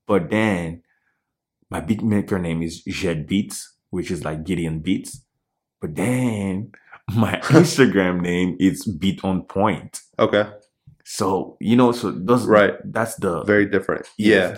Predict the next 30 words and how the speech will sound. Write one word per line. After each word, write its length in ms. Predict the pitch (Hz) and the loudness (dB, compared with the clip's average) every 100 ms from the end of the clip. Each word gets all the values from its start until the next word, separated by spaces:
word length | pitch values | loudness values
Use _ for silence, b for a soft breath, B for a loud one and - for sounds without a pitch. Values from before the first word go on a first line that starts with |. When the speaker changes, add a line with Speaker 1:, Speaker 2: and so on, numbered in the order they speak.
| - | -2
Speaker 2:
Yeah. 80 | 107 | 0
I, 140 | - 117 | 4 4
I 40 | |
mean, 160 | 120 98 | 4 4
I 140 | 120 | 6
would 180 | 127 120 | 4 2
say 240 | 117 101 | 0 0
just 280 | 98 104 - | 0 -4 2
right 120 | 101 | 4
off 140 | 95 - | 4 2
the 60 | |
top, 260 | - 98 98 | 4 4 4
I 80 | 101 | 0
think 260 | 113 101 | -2 -2
you 80 | 101 | -2
need 180 | 98 98 | 0 0
to 100 | 95 | 2
have, 320 | 95 95 92 - - _ _ _ _ b b _ _ - | 2 2 0 -8 -20 _ _ _ _ b b _ _ 2
like 180 | 107 117 | 2 2
you 60 | |
said, 180 | - 104 | 2 4
you 60 | 101 | 6
gotta 160 | 107 | 6
have 200 | 104 104 | 6 6
all 140 | 104 107 | 4 4
three 100 | 110 | 2
of 60 | 104 | 4
those 240 | 104 98 | 2 2
the 80 | 95 | -4
same, 500 | - 95 113 135 | 0 2 2 0